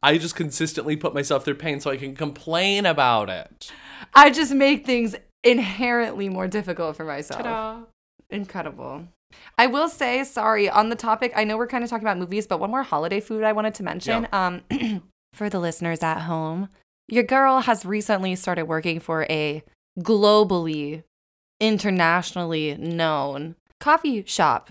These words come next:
Speaker 2: place chain that you may or may not have heard fro-, heard of. And a mermaid is my boss, and that's kinda cool. But, uh, the mermaid this year for Christmas time has something called a sugar plum Danish.
Speaker 1: Really?
Speaker 2: It's basically the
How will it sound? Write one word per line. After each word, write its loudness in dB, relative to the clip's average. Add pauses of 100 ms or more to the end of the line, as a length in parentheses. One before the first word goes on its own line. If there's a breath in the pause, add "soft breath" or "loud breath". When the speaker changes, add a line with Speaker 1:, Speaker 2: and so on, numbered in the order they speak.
(120)
Speaker 2:
place -6
chain -2
that -2
you -4
may 0
or -2
may -2
not 0
have -6
heard -6
fro-, -2 (100)
heard 0
of. 0 (260 loud breath)
And 2
a 6
mermaid 2
is -2
my 2
boss, 2
and -2
that's -4
kinda -4
cool. -2 (300 loud breath)
But, 4
uh, 6
the -6
mermaid -2
this -4
year -2
for -2
Christmas -8
time -2
has -2
something -6
called -2
a -4
sugar -4
plum -6
Danish. -4 (300)
Speaker 1:
Really? -12 (200)
Speaker 2:
It's 2
basically 0
the -2